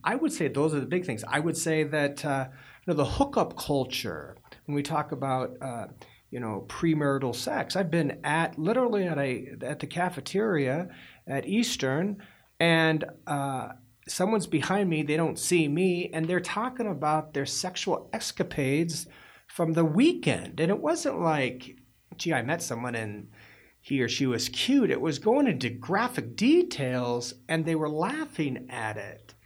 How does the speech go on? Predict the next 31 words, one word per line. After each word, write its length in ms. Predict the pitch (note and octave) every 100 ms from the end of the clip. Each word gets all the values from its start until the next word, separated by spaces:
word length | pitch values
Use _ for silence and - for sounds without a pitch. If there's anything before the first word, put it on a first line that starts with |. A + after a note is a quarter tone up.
| _ _ _ _
Um, 200 | C#3+ C3+
and 100 | D#3
I 60 | D#3
think 380 | D#3+ F#3 F3 - - -
what 260 | - E3 E3+
they're 100 | C#3+
dealing 360 | C#3+ G3 A#3+
with 200 | F3+ C#3
is, 200 | C#3 B2+
is 180 | C3 A2
this 360 | C3+ B2 - -
situational 1300 | - - A#3 - F3+ C#3+ D3+ E3 E3 D#3+ D3 C3 - - - _ -
depression, 960 | - - - F#3+ - G3 F#3 F3 F3 -
um, 460 | C3+ C3 G#2+ F#2+ F2 G#2+ C3+
and, 140 | C3 -
and, 180 | C3+ B2
and 320 | A#2+ B2 A2+
lack 320 | B2 E3+ F#3
of 220 | C3+ A2 A2+
where 200 | D3+ F3
am 120 | D3+
I 80 | B2+
going 300 | B2+ A#2 A2
to 100 | A#2
go. 400 | B2+ G#2+ F#2 - - -
Yet 260 | B3+ C#4
they're 120 | A3+ F#3+
still 200 | - G#3
going 160 | A3+
to 60 | G3+
school. 540 | - D3 D3 A#3 -